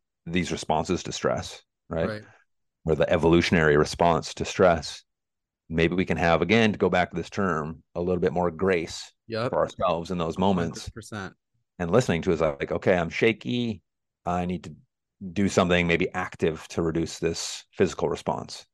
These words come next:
Speaker 2: Yeah.
Speaker 1: I'm feeling a little lightheaded. Uh, I'm gonna get some sugar to give myself some energy to deal with this at the time." Um, listen, like you just said, yeah, really well said. Just listen to your, your body and your mind and try and give it what it needs.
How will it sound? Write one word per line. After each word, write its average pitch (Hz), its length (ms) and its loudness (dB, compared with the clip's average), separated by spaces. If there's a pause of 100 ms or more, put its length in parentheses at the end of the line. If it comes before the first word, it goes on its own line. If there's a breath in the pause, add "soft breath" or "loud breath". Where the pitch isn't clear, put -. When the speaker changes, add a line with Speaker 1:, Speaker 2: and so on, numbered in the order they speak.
Speaker 2:
Yeah. 82 260 -12 (320)
Speaker 1:
I'm 85 180 2
feeling 95 360 4
a 95 60 4
little 95 180 6
lightheaded. 107 720 6 (120)
Uh, 90 480 2
I'm 87 160 -4
gonna 90 100 -2
get 87 160 -6
some - 140 -8
sugar 85 560 0
to 87 80 -6
give 85 100 -2
myself 82 300 -2
some 82 100 -6
energy 85 380 -2
to - 120 -12
deal 78 240 0
with 80 120 -4
this - 420 -6 (240)
at - 100 -2
the - 60 -8
time." - 340 -4 (840 loud breath)
Um, - 600 2 (580)
listen, 78 400 4
like 87 160 0
you 90 100 4
just 90 200 4
said, 85 200 4
yeah, 85 280 2
really 90 200 4
well 90 160 6
said. - 260 0
Just - 200 -8
listen 90 300 0
to 90 100 -4
your, 92 420 2 (460)
your 87 140 -6
body 90 280 2
and 90 60 0
your 85 80 -2
mind 87 340 -2
and 82 200 -8 (2000)
try - 140 -6
and 92 80 -2
give 90 100 -2
it 92 40 0
what 92 100 2
it 90 60 -2
needs. 87 340 -6